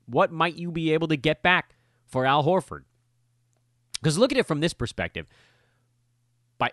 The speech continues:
per game, he's number forty. By totals, he's ninety-four.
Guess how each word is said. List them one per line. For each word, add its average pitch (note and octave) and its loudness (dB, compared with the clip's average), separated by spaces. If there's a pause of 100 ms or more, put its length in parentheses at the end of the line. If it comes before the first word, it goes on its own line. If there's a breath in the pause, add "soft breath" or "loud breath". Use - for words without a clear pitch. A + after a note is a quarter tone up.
(100)
per F4 6
game, E3+ 2
he's C#3 -2
number C3 -2
forty. C3+ -4 (1120)
By C3+ 2
totals, A3 0
he's C#3 -6
ninety-four. D#3+ -4